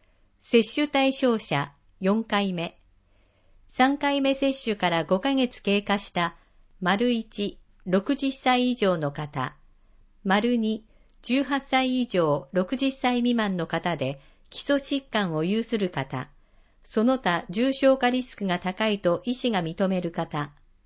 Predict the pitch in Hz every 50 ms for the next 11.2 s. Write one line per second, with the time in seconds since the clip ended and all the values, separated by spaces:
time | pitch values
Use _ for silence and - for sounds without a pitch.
0 | _ _ _ _ _ _ _ _ _ _ _ _ - 202 190 175 143 131 135 139
1 | - _ _ - - - - 277 277 269 269 269 - 262 262 269 262 - 240 226
2 | 214 202 190 185 208 220 214 214 - - - 175 160 147 143 - - - - 185
3 | 180 247 262 269 269 262 - 262 254 262 254 247 240 - - 208 190 180 175 170
4 | 151 147 143 147 147 - _ - 196 220 233 220 - - 220 202 196 185 175 170
5 | - - - - 170 165 160 160 156 139 135 - _ _ _ _ _ _ _ _
6 | _ _ _ _ _ _ _ _ _ _ _ _ _ _ _ - 247 247 - 262
7 | 247 226 214 214 214 214 208 202 190 180 180 180 170 - 170 160 147 139 151 -
8 | - 240 247 - - 247 240 220 196 180 185 185 - 240 240 233 233 226 220 214
9 | 202 202 196 196 190 185 180 180 - - - - 269 269 269 - - 214 196 170
10 | 147 147 147 147 - 208 208 208 202 208 196 190 190 - 185 180 185 180 - -
11 | 170 143 117 -